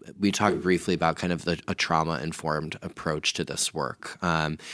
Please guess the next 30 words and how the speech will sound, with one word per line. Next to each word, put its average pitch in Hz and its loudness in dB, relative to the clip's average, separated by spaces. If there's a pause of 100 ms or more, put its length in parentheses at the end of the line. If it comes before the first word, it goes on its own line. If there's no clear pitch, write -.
(180)
and 90 4
I, 87 0 (240)
it's, - 0 (680)
you 101 4
know, 95 4
you 92 2
mentioned 95 4
some 95 4
of 90 4
the 85 2
other, 85 2
like, 76 -4 (100)
more, 90 0 (480)
uh, 78 -4 (160)
like, 87 -6 (480)
publicly 110 8
accessible 85 4
or 82 6
available, 82 4
like, 82 0
housing 82 0
assistance 82 0
programs, 80 -4
things 85 0
like 78 -2
that. 82 4
And, 80 -4 (320)
you 90 -2
know, 85 4
in, 85 2